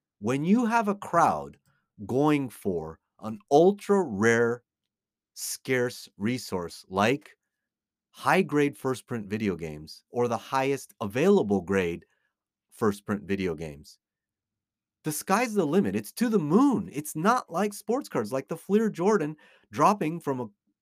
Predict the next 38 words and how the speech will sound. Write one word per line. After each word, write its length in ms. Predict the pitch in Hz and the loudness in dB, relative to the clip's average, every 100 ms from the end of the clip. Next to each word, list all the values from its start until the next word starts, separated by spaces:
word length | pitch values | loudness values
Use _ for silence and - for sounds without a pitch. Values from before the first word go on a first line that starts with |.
| _ - | _ 0
three 180 | 180 202 | 4 6
quarters 360 | 185 185 160 | 6 4 2
of 120 | 160 | -4
a 60 | 151 | -2
million 340 | 151 156 147 | 0 0 0
dollars 500 | 139 175 202 170 165 - _ _ _ _ _ | 2 4 4 0 -4 -14 _ _ _ _ _
to 300 | 165 175 180 | 0 0 -2
a 60 | 139 | -8
hundred 320 | 143 190 185 | -6 -2 0
and 120 | 190 175 | -2 0
fifty 320 | 208 202 208 | -2 0 -2
thousand. 500 | 202 202 220 113 92 | 2 0 0 -6 -10
It's 200 | 139 - | -10 -8
been 200 | 160 160 | -8 -4
on 140 | 143 | -4
a 60 | 123 | -6
continual 1040 | - 135 - - 185 196 196 160 147 156 _ _ _ 104 | -10 -14 -12 -6 0 2 2 0 -4 -6 _ _ _ -6
decline. 720 | 120 151 - 185 240 110 78 _ _ _ _ _ | -4 -2 0 0 0 -2 -8 _ _ _ _ _
And 200 | 127 127 | -8 -6
what 320 | 123 160 175 | 2 2 2
has 240 | 131 156 | -4 -6
been 220 | 139 156 147 | -2 -2 0
doing 340 | 151 147 131 | 0 0 2
well 420 | 131 139 208 277 _ _ _ - | 2 2 0 -4 _ _ _ -10
in 120 | 143 | -10
sports 360 | - 151 160 - | -4 -2 -2 0
cards, 300 | 202 214 139 | 0 0 -2
if 120 | 104 | -4
that's 220 | 117 117 | -4 -2
where 120 | 127 | -4
you're 100 | 120 | -4
coming 360 | 104 139 160 175 _ _ _ _ | -6 -4 -6 -8 _ _ _ _
over 300 | 131 156 202 | -2 4 4
from, 380 | 202 214 220 214 _ _ _ | 4 0 0 -6 _ _ _
it's 200 | 170 - | -14 -10
the 120 | - | -6
Star 440 | 185 - 190 196 196 | -6 2 4 4 4
Jordan, 480 | 175 202 190 90 | 4 4 2 -2